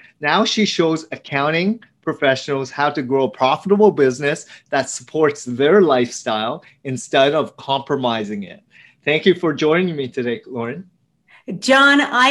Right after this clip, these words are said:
Speaker 2: am looking forward to our engaging conversation today.
Speaker 1: Well, I would love to start off with, um,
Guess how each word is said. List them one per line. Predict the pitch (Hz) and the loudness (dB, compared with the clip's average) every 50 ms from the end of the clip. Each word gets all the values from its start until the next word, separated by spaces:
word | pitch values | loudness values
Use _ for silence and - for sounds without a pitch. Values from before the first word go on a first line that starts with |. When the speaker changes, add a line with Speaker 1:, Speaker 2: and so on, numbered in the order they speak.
| 285 269 | 2 0
Speaker 2:
am | 277 277 269 269 254 254 | 0 0 0 2 2 2
looking | 247 262 247 254 262 247 226 - | 2 2 0 0 -2 -2 -2 0
forward | - 233 220 220 233 233 226 | 2 2 4 4 2 0 -2
to | - 247 240 220 - 214 | -6 -6 -6 -6 -4 0
our | 208 208 208 208 208 208 208 | 2 2 4 2 2 0 0
engaging | 214 202 196 202 202 208 208 202 202 202 208 202 202 202 | 0 0 0 0 0 2 4 4 4 2 0 -4 -4 -4
conversation | - 190 180 180 185 175 - 170 160 151 - 170 165 | -2 -2 -2 -2 -4 -4 -4 -4 -6 -4 -4 -6 -6
today. | - - 160 151 147 139 147 - - _ _ _ _ _ _ _ _ _ _ _ _ _ _ | -6 -4 -4 -2 -2 -2 -4 -6 -12 _ _ _ _ _ _ _ _ _ _ _ _ _ _
Speaker 1:
Well, | - 196 190 175 180 185 - 151 | 0 4 4 6 6 4 2 2
I | 156 175 | 2 4
would | 196 226 233 | 6 6 6
love | 214 185 180 190 233 285 - - | 6 6 6 4 4 2 0 -2
to | - 240 196 | -2 -2 -2
start | - - - 156 147 151 160 147 | -2 -4 -8 -2 0 2 2 4
off | 139 139 151 175 175 175 - | 4 4 4 4 2 0 0
with, | 135 135 135 131 123 123 - | 0 2 2 2 0 -2 -6
um, | 117 127 131 127 123 123 120 120 120 120 117 113 | -6 -4 -2 -2 -2 -2 -2 -4 -6 -8 -10 -12